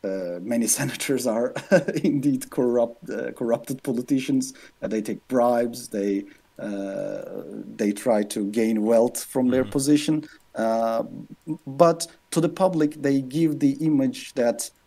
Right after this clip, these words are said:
Speaker 1: uh, yeah, mages are, uh, we s-, we uh, we don't allow mages to,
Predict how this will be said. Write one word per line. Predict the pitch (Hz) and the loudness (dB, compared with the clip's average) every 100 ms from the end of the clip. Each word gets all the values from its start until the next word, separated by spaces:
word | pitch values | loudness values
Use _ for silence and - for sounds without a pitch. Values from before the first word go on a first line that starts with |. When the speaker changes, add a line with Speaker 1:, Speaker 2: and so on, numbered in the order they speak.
| _ _ - | _ _ -6
Speaker 1:
uh, | 107 104 104 104 | -4 -2 -2 -4
yeah, | 120 110 | -4 -4
mages | 87 160 170 147 156 147 - - _ _ - | 0 2 2 2 2 0 -2 -8 _ _ -8
are, | 123 131 127 - _ _ - | -4 -2 -4 -8 _ _ -6
uh, | 107 104 107 110 65 65 - | -4 -2 -2 -4 -6 -8 -10
we | 120 101 120 156 | -12 -8 0 2
s-, | 147 - 82 78 - - _ | 2 -4 -10 -14 -16 -20 _
we | 151 147 143 143 147 - _ _ _ _ _ _ _ - | 2 6 8 6 2 -12 _ _ _ _ _ _ _ -4
uh, | 117 117 | 2 2
we | 123 | 4
don't | 139 156 156 | 4 6 4
allow | 135 139 135 | 4 6 6
mages | 127 135 120 120 - | 4 2 0 0 -2
to, | 120 104 101 | 0 0 0